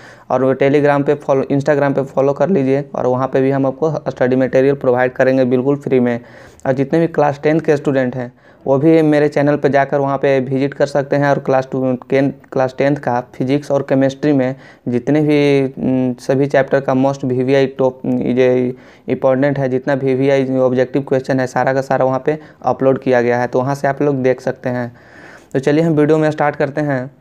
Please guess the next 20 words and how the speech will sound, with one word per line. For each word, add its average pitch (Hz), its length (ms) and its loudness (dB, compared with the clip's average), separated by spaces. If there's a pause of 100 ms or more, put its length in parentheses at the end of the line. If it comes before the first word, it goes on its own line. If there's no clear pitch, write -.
(1160)
क्वेश्चन 160 260 0
नंबर 160 240 2
वन 151 240 2
है 160 200 -2
कि 143 120 -4
मूल 147 260 2
क्रिस्टल 156 480 0
तंत्रों 151 400 0
की 151 140 0
संख्या 139 320 0
होती 131 280 0
है, 120 240 -2 (800)
मूल 147 260 2
क्रिस्टल 151 480 0
तंत्रों 143 320 2
की 165 200 0
संख्या 143 400 -2
होती 135 300 0
है 127 300 -2 (420)
चार, 143 320 -2